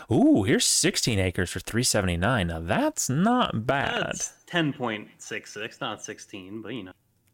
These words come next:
Speaker 1: What? It says right here, sixteen.
Speaker 2: Up, uh, the listing up top says ten point six six.
Speaker 1: Uh, oh, I think, okay, it's three parcels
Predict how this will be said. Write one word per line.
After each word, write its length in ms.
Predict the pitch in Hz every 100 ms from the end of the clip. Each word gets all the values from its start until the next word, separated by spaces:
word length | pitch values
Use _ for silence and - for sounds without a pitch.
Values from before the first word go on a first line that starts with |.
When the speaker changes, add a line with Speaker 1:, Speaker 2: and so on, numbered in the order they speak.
| _ _ _ _ _ _ _ _ _ _ _ _ _ _ _ _ _ _
Speaker 1:
What? 240 | 156 - - _ _
It 120 | - 151
says 180 | 240
right 100 | 226 214
here, 140 | 240
sixteen. 1200 | 151 - - - - - 196 - - 208 104 123 - _ _ _ _ _ _ _ _ -
Speaker 2:
Up, 280 | 113 - _
uh, 240 | 110 110 110 107 -
the 220 | 110 104
listing 440 | 117 139 - 120
up 100 | 98
top 260 | - 113 151
says 120 | 107
ten 260 | - - 110
point 240 | 107 98
six 300 | - 110 104
six. 320 | - 113 - - _ _ _ _
Speaker 1:
Uh, 340 | 107 110 107 107 101 _ _ - - - 123
oh, 480 | 143 135 113 107 - _ _ _ - - - -
I 80 |
think, 260 | 160 247 196 180
okay, 280 | 170 120 - - -
it's 220 | 151 -
three 420 | - - 180 220 233
parcels 920 | - 180 151 123 - 90 87 - -